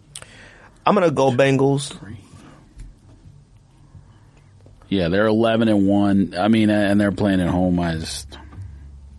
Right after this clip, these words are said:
Speaker 2: Chiefs win. Joe
Speaker 1: Next
Speaker 2: Burrow
Speaker 1: game.
Speaker 2: is, Joe Burrow is gonna be very good. He's not Josh Allen in terms of physical, physical talent.
Speaker 1: No way.
Speaker 2: But he's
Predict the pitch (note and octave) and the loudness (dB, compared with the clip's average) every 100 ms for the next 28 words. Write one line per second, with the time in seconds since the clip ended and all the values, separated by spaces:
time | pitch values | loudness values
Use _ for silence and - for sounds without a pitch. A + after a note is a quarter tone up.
0 | - - - - - - - G#2+ - - | -20 -18 -18 -18 -20 -10 -2 -2 -2 -8
1 | E2 - - - - - - - - - | -8 -12 -18 -18 -20 -20 -20 -20 -20 -16
2 | - G#3 G#3 G#3+ G#3+ G3 E3+ C#3 B2+ - | -2 2 4 2 4 2 2 0 -4 -4
3 | D3 E3 E3 D3+ B2 B2 A#2+ A#2+ B2 A2+ | 0 2 2 2 2 0 0 0 0 2
4 | B2+ D#3 E3+ - B2+ C3 A#2 A2+ A#2+ G#2+ | 2 2 -2 -6 2 2 2 2 0 -2
5 | - G#2 G2+ G#2 G2+ G#2 G#2+ G#2+ - G#2 | -2 -2 -2 -2 0 2 2 2 -2 -2
6 | G2+ A2 A2+ G#2+ F#2+ E2+ - E3+ C#3 A#2+ | -2 0 0 2 0 -2 -2 0 0 -2
7 | G#2 - E3+ B2 D#2+ F2+ C2 - _ - | -4 0 0 0 -2 -4 -8 -16 _ -6
8 | - - - _ - A2+ A#2+ B2 - B2+ | -6 -10 -20 _ -12 -4 0 0 0 2
9 | C3+ A#2 | 4 4